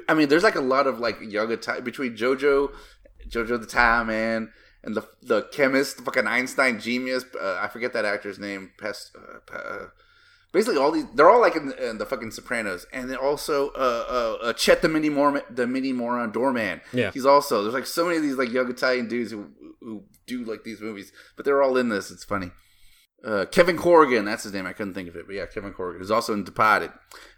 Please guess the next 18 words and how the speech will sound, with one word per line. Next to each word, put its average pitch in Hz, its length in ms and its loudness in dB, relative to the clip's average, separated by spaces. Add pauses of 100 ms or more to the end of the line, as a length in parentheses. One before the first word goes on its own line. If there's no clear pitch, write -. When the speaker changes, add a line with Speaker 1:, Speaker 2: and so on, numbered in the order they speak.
Speaker 1:
uh, 87 320 0 (840)
and - 140 -10
Community. 80 380 -10 (1500)
He's 190 160 0
the 143 60 4
one 139 120 8
who 123 80 6
played, 117 360 4
uh, 98 260 -2 (260)
Elliot, 190 460 12 (1080)
the 107 60 -12
chemist 139 540 0 (120)
who 117 60 -10
fucked - 300 0
with 135 100 -8
his 110 160 -4
timetable. 117 600 0 (720)
Speaker 2:
Mm. 139 240 -2